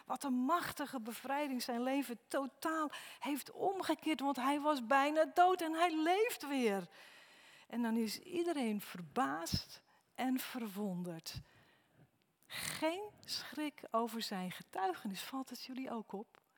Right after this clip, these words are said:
Geen schrik over zijn getuigenis. En Jezus die gaat weg en dan laat hij het hierbij. Of toch niet? Want als je verder leest in Marcus,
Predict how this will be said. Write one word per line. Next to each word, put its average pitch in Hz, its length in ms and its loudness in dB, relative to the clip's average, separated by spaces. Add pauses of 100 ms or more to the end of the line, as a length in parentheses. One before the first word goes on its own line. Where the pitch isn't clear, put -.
(240)
Geen 285 640 -6 (140)
schrik - 520 -10 (280)
over 196 280 -8
zijn 175 280 -6
getuigenis. - 1040 -10 (1700)
En 208 160 0
Jezus 302 380 6
die 226 120 0
gaat 190 300 -4
weg 302 340 2
en 214 100 -2
dan 190 300 -4 (120)
laat 220 340 0
hij 240 80 -2
het 185 160 -2
hierbij. 175 560 -8 (1600)
Of - 220 -8
toch - 280 -8
niet? - 440 -4 (1200)
Want 226 220 -6
als - 220 -2
je 185 80 -6
verder 320 360 0
leest 190 400 0
in 202 180 -6
Marcus, 190 840 -8